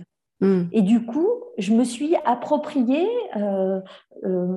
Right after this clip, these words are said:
Speaker 2: voilà, l'intention de telle manière que je me projette sur cette rencontre, sur cette mise en relation, euh, à travers une intention. Et comme c-, et comme c'est positif, puisque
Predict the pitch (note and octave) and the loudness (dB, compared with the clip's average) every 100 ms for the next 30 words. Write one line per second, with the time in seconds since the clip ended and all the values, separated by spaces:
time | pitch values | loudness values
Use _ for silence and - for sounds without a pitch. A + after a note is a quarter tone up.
0 | G3 G3+ A3+ F3+ G#3+ A#3 A#3 B3 - E4+ | -4 0 2 2 2 2 0 -2 -4 -8
1 | G4 D4+ C#4+ C#4+ D4 C#4 B3+ A#3+ C4 G4 | -4 -4 0 0 2 2 2 0 -2 -4
2 | - _ C4 D#4 G#4+ - _ F#3+ F3+ D4 | -8 _ -4 -4 -6 -14 _ -6 0 0
3 | E4 D#4+ - C#4 A3 A3 B3+ - - C#4 | 0 -6 -4 -4 -2 -2 -4 -6 -12 -12
4 | - C4+ C4 A#3+ A3+ G3+ G3 A#3+ - _ | -4 -6 -4 -8 -6 -6 -6 -10 -18 _
5 | _ - - C4+ D4+ D4 C4 C4 B3 A#3 | _ -12 -12 -6 -6 -2 2 2 2 0
6 | G#3+ G3 G3+ - F#3+ B3 - - - - | 0 -2 -4 -8 -8 -8 -10 -18 -20 -10
7 | G3 F3+ - B3 C4 C4 A#3+ B3+ A#3 G#3 | -6 -4 -4 -6 -4 -2 -2 -2 -2 -2
8 | G3+ G#3 G3 - B3 D#4+ G4 A3 A3 E4 | -4 -6 -8 -6 -6 -4 -4 -6 0 0
9 | D4 C4+ - - - - - - G#3 B3 | 2 0 0 -12 -20 -20 -8 -6 2 2
10 | - - - A3+ A#3 C4 F#4 - A3+ - | 2 -6 -2 0 0 0 -2 -2 -8 -4